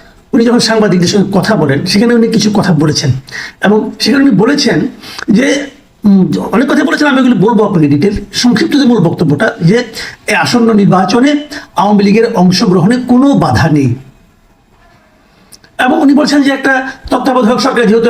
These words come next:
আদালতে একটা রায়ের মাধ্যমে তত্ত্বাবধায়ক সরকার আবার পুনর্বহাল হয়েছে, এবং না হলেও হয়তো এই সরকার সেভাবে করতো, তো তত্ত্বাবধায়ক সরকার যেহেতু আসবে সামনে, নির্বাচন কমিশনও স্বাধীনভাবে কাজ করতে পারবে, এবং সেই নির্বাচনে সকল রাজনৈতিক দল অবাধে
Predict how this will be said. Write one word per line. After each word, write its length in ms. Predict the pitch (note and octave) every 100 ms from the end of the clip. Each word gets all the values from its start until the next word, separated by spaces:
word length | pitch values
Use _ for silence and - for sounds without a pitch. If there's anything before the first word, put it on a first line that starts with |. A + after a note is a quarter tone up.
| G3+
আদালতে 240 | G#3+ A3+ G#3+
একটা 120 | G3+
রায়ের 160 | G3 G#3
মাধ্যমে 260 | G3+ F#3+ G3
তত্ত্বাবধায়ক 440 | G3+ G3+ F#3+ F3 F#3
সরকার 160 | F#3+ G3 E3
আবার 100 | E3
পুনর্বহাল 360 | F#3+ E3+ E3 D#3
হয়েছে, 240 | E3+ E3 E3 - - - - -
এবং 100 | F3 F#3+
না 60 | F3
হলেও 200 | G3+ C#4 C4
হয়তো 200 | C#4 C4 B3
এই 60 | A3 A#3+
সরকার 220 | A3 A3+ A3
সেভাবে 260 | G3+ A3 A3+
করতো, 220 | G#3+ - E3 - - - - - - - -
তো 60 | A#3 -
তত্ত্বাবধায়ক 440 | A3+ - A3+ A3 A3+
সরকার 200 | G#3 A3 F#3+
যেহেতু 220 | F#3 F#3+ F#3 - - - - G3+
আসবে 200 | F#3+ F#3+ -
সামনে, 220 | - D3 D#3+ - - - G#3
নির্বাচন 360 | A3+ G#3+ G#3+ G#3
কমিশনও 340 | G3+ G3 G3+ E3+
স্বাধীনভাবে 440 | F#3+ F3+ G3+ G3 F#3
কাজ 100 | F3 -
করতে 160 | F#3+ -
পারবে, 160 | D3 - - - - -
এবং 120 | C#4+ E4
সেই 140 | C4 C#4
নির্বাচনে 380 | C4 A3 A#3+ C4+ D4 C#4+ - -
সকল 300 | C4+ C4+ D#4 C#4+ G#3
রাজনৈতিক 520 | G#3 F#3+ A3+ A3+ A3+ D#3+
দল 120 | B2 - - - - _ _ _ _ - E3
অবাধে 320 | F3+ G3+